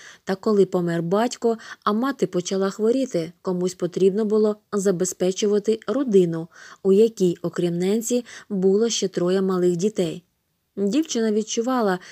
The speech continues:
що це її обов'язок, тому була дуже щаслива,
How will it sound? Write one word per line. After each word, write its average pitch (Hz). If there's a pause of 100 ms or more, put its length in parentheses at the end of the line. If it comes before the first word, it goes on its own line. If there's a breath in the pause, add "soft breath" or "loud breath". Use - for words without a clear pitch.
(140 loud breath)
що -
це 220
її 214
обов'язок, 196 (180)
тому 185
була 180
дуже 190
щаслива, 190